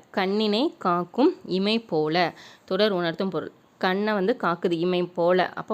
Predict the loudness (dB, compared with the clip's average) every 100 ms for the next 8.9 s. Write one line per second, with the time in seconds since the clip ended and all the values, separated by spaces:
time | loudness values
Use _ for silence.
0 | -2 -2 0 -2 -2 -2 -2 -2 -2 -2
1 | 0 0 -2 -10 _ _ _ _ _ _
2 | _ _ _ _ -4 0 0 0 0 0
3 | 0 -2 -4 0 0 0 -2 -4 -4 -2
4 | -2 -2 -4 -4 -4 -6 -18 -20 -8 0
5 | 4 4 6 4 2 2 2 2 2 0
6 | 2 -2 -2 -6 -4 -2 -4 -2 0 2
7 | 2 2 2 2 2 0 0 0 0 0
8 | 0 0 0 4 4 2 0 -2 0